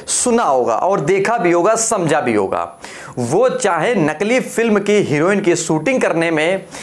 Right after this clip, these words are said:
या अनाप शनाप अपने बेतुके बयानों से या यूं कहें कि अनाप शनाप ऐसे तरीकों से जिसको लेकर भारत में आक्रोश या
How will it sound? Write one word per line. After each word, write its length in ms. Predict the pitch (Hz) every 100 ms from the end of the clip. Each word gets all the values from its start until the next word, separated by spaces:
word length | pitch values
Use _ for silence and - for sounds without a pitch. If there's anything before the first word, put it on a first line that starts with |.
| - 151
या 540 | 127 127 170 101 101 - _ _ - - - - -
अनाप 420 | 185 196 226 247
शनाप 540 | - 175 165 180 202 180
अपने 260 | 160 190 170
बेतुके 540 | 127 156 160 165 202
बयानों 500 | - 156 151 151 208
से 160 | 202 160 160 170 165 - -
या 200 | 135 180
यूं 340 | 156 127 214
कहें 400 | 190 147 135 113 - -
कि 100 | 202 - -
अनाप 420 | 175 185 208 233
शनाप 500 | - 165 156 160 - -
ऐसे 340 | 185 190 269
तरीकों 460 | 262 180 160 170 160
से 300 | 170 214 226 - -
जिसको 340 | 127 156 160 156
लेकर 480 | 143 240 247 123 127 - - -
भारत 500 | 127 139 143 156 226
में 380 | 143 127 120 - -
आक्रोश 760 | 156 175 - - 185 240 247 - - -
या 260 | 127 113 180